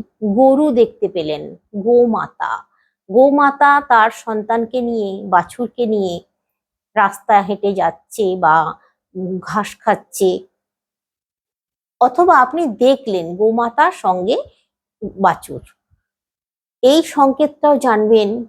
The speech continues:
ভীষণ ভালো সংকেত, ভগবান শ্রীকৃষ্ণের দেওয়া সংকেত। আপনি যে কাজে যাচ্ছেন, আপনার কাজ সফল হবেই হবে।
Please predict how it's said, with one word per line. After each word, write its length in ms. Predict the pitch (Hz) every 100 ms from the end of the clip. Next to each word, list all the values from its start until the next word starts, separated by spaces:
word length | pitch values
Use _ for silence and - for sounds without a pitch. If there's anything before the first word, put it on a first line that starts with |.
| 202
ভীষণ 400 | - 233 - 277 262
ভালো 300 | - 185 220
সংকেত, 500 | - 220 196 202 196 -
ভগবান 400 | - 196 208 233
শ্রীকৃষ্ণের 680 | 226 - 185 214 - 240 233
দেওয়া 260 | 185 160 156
সংকেত। 580 | - 160 151 - 127 - _ _ _ _ 196
আপনি 360 | 233 233 330 349
যে 160 | 285 294
কাজে 320 | 294 220 233 226
যাচ্ছেন, 500 | 165 - - 208 180
আপনার 400 | 180 175 226 254 254
কাজ 260 | 185 175 190 - _ _ _ _
সফল 400 | - 190 - 247 226
হবেই 380 | - 190 196 233
হবে। 360 | 220 - 151